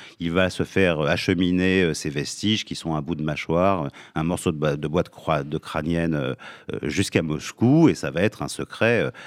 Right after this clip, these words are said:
qui sera gardé jusqu'à la chute, euh, de, de, de, de l'Union soviétique. Effectivement, euh, euh, jusqu'à après la mort de, de Hitler,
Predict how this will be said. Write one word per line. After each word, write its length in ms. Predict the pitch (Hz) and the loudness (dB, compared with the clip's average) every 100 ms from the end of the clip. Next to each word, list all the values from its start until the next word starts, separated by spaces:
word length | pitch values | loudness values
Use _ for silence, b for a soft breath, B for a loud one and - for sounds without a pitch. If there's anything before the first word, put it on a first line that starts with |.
| B | B
qui 100 | - | -10
sera 180 | - 85 | -6 -4
gardé 320 | 71 64 87 | -4 -4 -4
jusqu'à 300 | 87 71 - | -4 -6 -8
la 80 | 60 | -8
chute, 360 | 55 - 104 - | -6 -4 -4 -4
euh, 400 | - - 62 62 | -8 -6 -8 -8
de, 260 | 65 58 62 | -8 -8 -8
de, 160 | - - - | -10 -12 -12
de, 240 | - - | -12 -10
de 100 | - | -8
l'Union 220 | 71 78 | -6 -6
soviétique. 580 | 65 71 67 - 160 - B B - | -8 -8 -8 -4 -4 -4 B B -8
Effectivement, 840 | 82 - - 85 71 85 120 123 | -6 -6 -6 -6 -4 2 2 2
euh, 220 | 73 67 58 B B | 0 -2 -6 B B
euh, 240 | 60 - - - - | -10 -8 -10 -12 -10
jusqu'à 400 | 71 98 - 78 | -6 -2 0 0
après 200 | - 90 | 0 -2
la 120 | 78 | 0
mort 200 | 87 90 | 0 0
de, 220 | 71 64 | -2 -6
de 120 | 69 | -6
Hitler, 500 | 67 - 90 113 135 | -8 -4 2 4 4